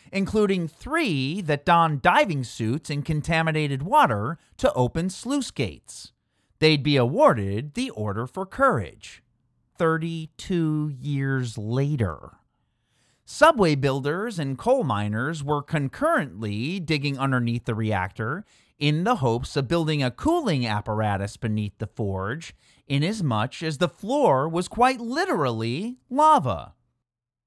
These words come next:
The hundred tons of radioactive rubbish on the rooftop needed to be removed to safely inhume the whole area in a sarcophagus.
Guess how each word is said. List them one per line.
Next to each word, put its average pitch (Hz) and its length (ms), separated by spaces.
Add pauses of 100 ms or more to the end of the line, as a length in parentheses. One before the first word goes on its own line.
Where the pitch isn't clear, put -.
(160)
The 123 140
hundred 302 440
tons 165 380
of 107 140
radioactive 170 800
rubbish 120 340
on 139 140
the 123 100
rooftop 117 800
needed 165 300
to 151 60
be 147 200
removed 135 960 (160)
to 269 140
safely 147 600
inhume 151 540
the 208 140
whole 160 320
area 135 760
in 120 120
a 127 60
sarcophagus. 165 1200